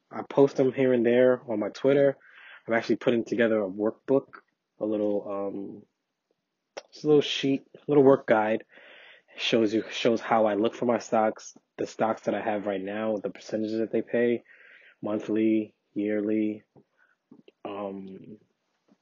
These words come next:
quarterly. So if you're interested in that, I'll leave a link. And if you have any questions, shoot me an email. Make sure to like and subscribe,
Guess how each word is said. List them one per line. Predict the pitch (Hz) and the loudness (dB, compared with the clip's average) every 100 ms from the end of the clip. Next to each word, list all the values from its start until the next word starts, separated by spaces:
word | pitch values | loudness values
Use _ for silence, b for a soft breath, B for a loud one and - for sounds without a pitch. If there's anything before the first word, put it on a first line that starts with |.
| _ | _
quarterly. | - 127 117 127 131 - _ _ _ _ _ _ _ - _ - | 0 2 4 4 2 0 _ _ _ _ _ _ _ -20 _ -20
So | - | -8
if | 123 | -4
you're | 104 | -2
interested | 113 131 117 123 | 2 2 2 0
in | 113 | 0
that, | 113 110 | -2 -4
I'll | 101 | -2
leave | 110 | -2
a | 107 | -2
link. | 101 120 127 - - b b b b b b _ _ _ - | -2 0 0 -4 -18 b b b b b b _ _ _ -16
And | 101 98 98 98 95 92 | -12 -10 -10 -10 -12 -14
if | - - | -16 -4
you | 120 | -2
have | 113 | -2
any | 110 | -4
questions, | 98 - 127 - 131 131 123 - - _ _ _ _ _ _ _ | -4 -2 -2 0 2 2 0 -8 -20 _ _ _ _ _ _ _
shoot | - - 123 | -10 -2 0
me | 113 | 0
an | 110 | 2
email. | 131 139 135 135 131 127 - _ | 2 4 4 2 0 -2 -10 _
Make | 123 113 | -8 -6
sure | - 120 | -2 0
to | 110 | 0
like | 104 110 117 113 | 0 -2 -2 -4
and | 110 | -8
subscribe, | - 113 - - 117 120 120 120 | -6 -8 -6 -2 2 2 2 0